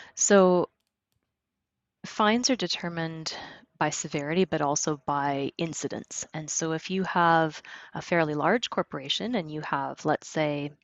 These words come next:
I don't know, maybe ten foreign workers, and you have been a little bit lax with your payroll or with your record keeping or anything like that, then if you are inspected or audited or they do an investigation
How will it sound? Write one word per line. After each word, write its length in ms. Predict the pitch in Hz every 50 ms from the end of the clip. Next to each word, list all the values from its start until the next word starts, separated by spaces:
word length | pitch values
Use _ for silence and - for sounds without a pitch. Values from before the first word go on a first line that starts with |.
| _ _
I 80 | - 131
don't 120 | 156 220
know, 200 | 185 143 156 208 208
maybe 240 | 156 151 - 160 160 -
ten 360 | - - - 143 151 165 175
foreign 280 | - - 151 143 143
workers, 600 | 139 135 131 - - 131 104 - 226 277 - - - - - - - - - - - - -
and 480 | - 160 160 151 151 151 151 151 147 - -
you 300 | - 165 170 185 190 190
have 340 | 175 - 160 156 151 151 - -
been 360 | 151 147 147 147 143 147 156 - _ -
a 40 | 226
little 160 | 226 233 226
bit 200 | 185 175 - -
lax 520 | 127 147 143 139 151 240 - - - -
with 180 | - 147 - -
your 140 | 147 143 139
payroll 760 | - - - 160 147 147 143 160 165 160 165 202 247 254 226
or 200 | 175 170 139 135
with 200 | - 139 - -
your 140 | 123 95
record 340 | 87 160 175 - 202 185 -
keeping 560 | - - - 202 - - 220 220 233 247 247
or 100 | 214 -
anything 380 | - - 165 226 233 - 214 180
like 220 | 170 175 147 -
that, 400 | - - - 139 170 220 - - - - - - - - - - - - _ 165
then 340 | 160 180 180 175 175 175 - -
if 220 | 220 247 - -
you 100 | 262 240
are 140 | 214 185 175
inspected 580 | 170 165 175 - - - 143 - - - 190 -
or 140 | 160 135 -
audited 460 | - 131 131 - - 135 165 220 -
or 140 | 190 151 147
they 340 | - - 127 127 - - - _
do 160 | - 156 151
an 80 | 151
investigation 1000 | 147 147 143 - 135 - - - 156 - 156 147 147 - - - 113 175 214 254